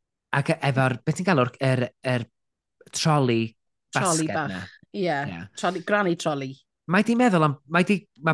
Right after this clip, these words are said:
Speaker 1: bob dim mae'n wisgo. Mae 'di wneud menig, mae 'di wneud penwysg, mae 'di wneud y
Speaker 2: Mm.
Speaker 1: ffrog i gyd. A mae gen i esgid i gyd yn leopard, yn animal prints gwahanol.
Speaker 2: Mm.
Speaker 1: Mae'n iawn, yn dydi?
Speaker 2: T'o be? Ma-, mae'n disgusting, ond mae'n grêt.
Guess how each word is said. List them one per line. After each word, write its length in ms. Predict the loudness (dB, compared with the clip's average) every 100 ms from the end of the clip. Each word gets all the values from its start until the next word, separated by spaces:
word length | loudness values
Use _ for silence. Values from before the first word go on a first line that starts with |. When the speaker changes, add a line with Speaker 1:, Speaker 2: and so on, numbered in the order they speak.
| 2
Speaker 1:
bob 380 | 4 6 4 4
dim 200 | 2 4
mae'n 140 | 4 2
wisgo. 420 | 0 -2 0 2
Mae 100 | 0
'di 100 | -2
wneud 120 | -2
menig, 460 | 0 0 2 0 0
mae 80 | -2
'di 100 | -2
wneud 140 | -4
penwysg, 560 | -2 -2 2 0 0 -8
mae 100 | -8
'di 80 | -6
wneud 160 | -6 -8
y 40 |
Speaker 2:
Mm. 80 | -4
Speaker 1:
ffrog 360 | 2 4 2 0
i 60 | -6
gyd. 560 | -4 0 2 0 -2 -14 _ _ _
A 40 | -4
mae 100 | 0
gen 100 | 2
i 80 | 0
esgid 440 | 0 -2 -4 -4 _ _ _ _ _ _ _
i 60 | -8
gyd 320 | 0 2 2
yn 80 | 2
leopard, 320 | 0 -2 -8 -2
yn 380 | 0 0 -2 -4
animal 300 | -2 0 0
prints 300 | -2 -4 -6
gwahanol. 400 | -6 -4 -2 0
Speaker 2:
Mm. 240 | 0 -4 -10 _ _ _ -20 -20 -20 -20 _ _ _ _ _
Speaker 1:
Mae'n 140 | 0 2
iawn, 180 | 4 4
yn 60 |
dydi? 180 | 4 4
Speaker 2:
T'o 60 | 4
be? 140 | 2 0 -2 _ 0
Ma-, 200 | 0 0 _ _
mae'n 160 | 0 0
disgusting, 840 | -4 -4 -4 -4 -4 -2 0 -2 -4 _ _ _ 0
ond 140 | 2
mae'n 160 | 2 2
grêt. 540 | 0 -2 -2 -10 -10